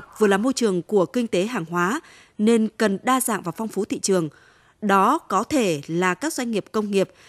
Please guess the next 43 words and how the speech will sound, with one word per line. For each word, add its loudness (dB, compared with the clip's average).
các -4
cơ 2
sở 0
công -4
nghiệp 0
chế -2
biến, 0
các -2
doanh 0
nghiệp -2
thương -2
mại, -2
các -4
nhà 0
bán -4
buôn, 2
bán -4
lẻ, -2
các -8
đại 2
lý 0
và 4
những 0
người 4
tiêu 0
dùng. 2
Một 0
trong -2
những -4
giải -4
pháp -6
không -2
thể 0
thiếu 0
đó 0
là 0
phát -4
triển -2
khoa -8
học -4
và -4
công -6
nghệ 0